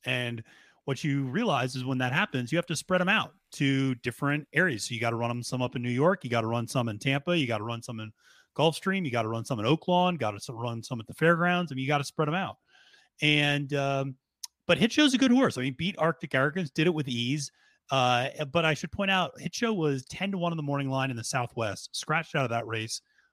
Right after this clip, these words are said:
went up to the Withers, and was the second choice at nine to five on the morning line. Uh, so,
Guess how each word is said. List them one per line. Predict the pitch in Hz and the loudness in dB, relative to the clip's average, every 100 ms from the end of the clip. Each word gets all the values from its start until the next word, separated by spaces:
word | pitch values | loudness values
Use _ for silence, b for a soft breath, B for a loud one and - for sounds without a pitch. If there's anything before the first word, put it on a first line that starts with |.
| _ | _
went | 120 151 | -2 2
up | 175 - | 2 -2
to | - 165 | -6 -2
the | 127 | 0
Withers, | 117 143 123 117 | 0 2 2 -2
and | 127 | -4
was | 127 127 _ _ | -4 -6 _ _
the | 131 117 113 - _ - | -6 -4 -6 -8 _ -6
second | - 175 151 | 2 2 2
choice | - 131 120 | 0 0 0
at | - 104 _ | -4 -8 _
nine | 135 123 | -4 -4
to | 110 | -4
five | - 101 98 | -4 -4 -4
on | - | -8
the | 110 | -12
morning | 98 92 | -10 -12
line. | 101 - _ _ _ _ _ - | -14 -18 _ _ _ _ _ 0
Uh, | 123 113 107 107 | 2 4 2 -2
so, | - - 165 135 127 120 113 | -4 -2 0 2 0 -2 -4